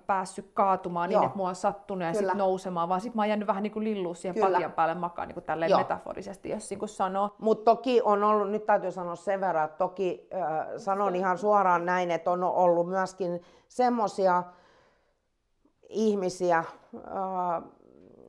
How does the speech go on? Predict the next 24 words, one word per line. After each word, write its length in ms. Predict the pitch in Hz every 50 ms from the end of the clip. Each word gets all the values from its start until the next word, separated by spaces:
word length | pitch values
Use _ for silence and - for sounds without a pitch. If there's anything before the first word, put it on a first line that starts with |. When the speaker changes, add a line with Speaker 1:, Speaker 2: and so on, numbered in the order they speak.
| - - -
Speaker 2:
mun 220 | 220 214 208 208 208 196
hoidossa, 480 | 208 214 208 196 196 190 190 - 190
ketkä 320 | 165 196 185 - - 202 196
on 100 | 202 190
sit, 160 | - 240 247 - - _ _ _ _ _ _ _ _ _ _ _ _ _ _ _ _ _ -
he 140 | 349 370 392
on 120 | 277 175 170
parantunut 500 | - 349 403 359 285 208 160 147 165 160
siitä. 280 | - - - - 277
Speaker 1:
Niin, 260 | 294 302 269 262 254 -
niin. 260 | 277 277 277 262 - _ _ _ _ _ _ - - -
Speaker 2:
Samasta 520 | - - 302 330 339 339 302 226 - - - - 165
sa-, 180 | 202 - 240 - - 214 202 233 -
tavallaan 440 | - 226 220 233 220 208 196 190 185
niinku 280 | 180 180 175 180 180
sairaudesta, 720 | 175 - - 196 196 190 180 170 156 156 170 175 - - 190
niin 100 | 185 220
joku 260 | 262 302 294 - 214
on 120 | 151 143
parantunut 540 | - 220 262 320 311 262 233 214 208 208 202
siitä, 420 | 208 - - 190 185 185 185 185 180 - - _ _ _ _ _ _ _ _ _ _ _ -
joku 240 | - 131 - 175 160
taas 340 | - 190 190 196 190 - 233
ei. 320 | 190 143 123 - - -